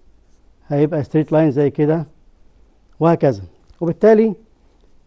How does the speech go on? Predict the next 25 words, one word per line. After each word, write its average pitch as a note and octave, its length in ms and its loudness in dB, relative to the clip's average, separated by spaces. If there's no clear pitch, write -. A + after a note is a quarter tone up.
انا F#3 140 2
فكرتكم E3 540 -2
نشتغل E3+ 300 2
بقى D#3+ 120 0
الاكزامبل D#3 400 0
اللي A#2+ 100 -2
جاي. F3 200 2
الاكزامبل G3 500 0
بيقول، D#3+ 420 4
عايز E3+ 280 4
ال C3+ 140 -2
value D#3+ 340 4
of - 60 -14
k، E3 80 -2
آه، C#3+ 360 2
if F#3 60 4
one G3 300 6
of B2+ 100 0
the D3 80 2
two F#3 220 4
roots G3 480 0
of E3 180 -2
the C#3+ 160 2
equation D#3 440 2
three D#3 400 2